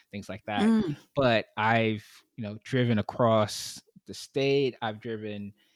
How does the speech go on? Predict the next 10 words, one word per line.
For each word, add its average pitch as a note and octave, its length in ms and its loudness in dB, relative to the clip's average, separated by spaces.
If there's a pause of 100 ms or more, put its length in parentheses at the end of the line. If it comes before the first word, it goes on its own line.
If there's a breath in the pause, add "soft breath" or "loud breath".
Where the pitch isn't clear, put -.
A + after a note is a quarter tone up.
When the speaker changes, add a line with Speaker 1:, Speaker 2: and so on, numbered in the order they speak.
(160)
Speaker 1:
in B2 100 -2
other G#2 180 0
countries. F3 1000 -4
<laughs> - 260 -10
I've D#3+ 180 4
driven, A#2+ 500 4
Speaker 2:
Mm. A#2 60 -4 (240 loud breath)
Oh, D#3+ 40 -4 (300)
God. G#2+ 120 -2
Speaker 1:
um, G#2 180 -6